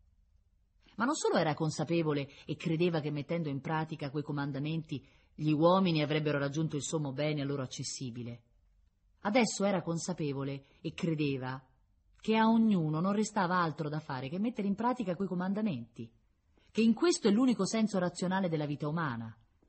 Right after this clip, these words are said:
che ogni deroga a questo è un errore che reca già in sé la propria punizione. Lo si desumeva da tutto l'insegnamento espresso nella parabola dei vignaioli. I vignaioli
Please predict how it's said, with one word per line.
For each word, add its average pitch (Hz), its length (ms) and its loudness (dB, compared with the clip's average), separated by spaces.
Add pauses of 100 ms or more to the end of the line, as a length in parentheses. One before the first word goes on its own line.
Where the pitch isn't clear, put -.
(220)
che 196 160 2
ogni 262 280 6
deroga 143 640 0
a 156 140 -6
questo 135 760 -8 (560)
è 175 100 -6
un 233 140 0
errore 285 420 0
che 180 140 -6
reca 208 400 -4
già 190 180 -2
in 240 140 2
sé 214 400 -4
la 143 140 -6
propria 143 260 -8
punizione. 120 720 -12 (1300)
Lo 226 120 2
si 254 140 -2
desumeva 220 480 0
da 165 120 -2
tutto 285 260 -4
l'insegnamento 156 880 -4 (320)
espresso 180 560 -2
nella 175 180 -4
parabola 208 380 0
dei 151 180 -2
vignaioli. 127 720 -8 (880)
I 240 80 -2
vignaioli 165 760 4